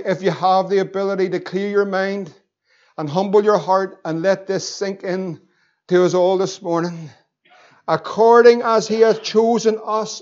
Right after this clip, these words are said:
in Christ before," listen, "before the foundation of the world." Think about it.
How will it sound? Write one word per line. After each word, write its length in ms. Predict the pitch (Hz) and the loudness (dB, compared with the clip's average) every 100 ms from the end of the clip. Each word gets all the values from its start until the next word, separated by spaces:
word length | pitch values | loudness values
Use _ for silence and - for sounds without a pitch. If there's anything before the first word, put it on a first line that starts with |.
| - | -2
in 240 | 208 220 233 | 4 4 2
Christ 640 | - 208 208 196 - - _ _ _ _ _ - | -2 0 0 0 -4 -14 _ _ _ _ _ -4
before," 960 | 156 - - 190 214 220 220 175 - _ _ _ - | -4 -4 2 4 6 4 2 -4 -16 _ _ _ -2
listen, 480 | 196 202 214 180 - _ _ _ - | -2 0 -4 -6 -12 _ _ _ -6
"before 880 | 147 - - 180 196 196 190 175 _ _ _ _ - | -6 -6 -6 0 0 0 -4 -8 _ _ _ _ -20
the 100 | 127 | -20
foundation 1160 | - 131 123 120 - 156 180 - 208 165 151 _ 190 175 _ _ _ _ | -16 -14 -12 -12 -6 -4 -2 -6 -12 -14 -16 _ _ _ _ _ _ _
of 120 | 90 | -20
the 100 | 107 | -16
world." 540 | 110 113 135 143 135 _ _ _ _ _ _ _ 98 _ _ _ _ _ _ _ - | -16 -14 -14 -16 -20 _ _ _ _ _ _ _ _ _ _ _ _ _ _ _ -4
Think 180 | 190 | -4
about 240 | 180 180 | -2 -2
it. 120 | 175 | -2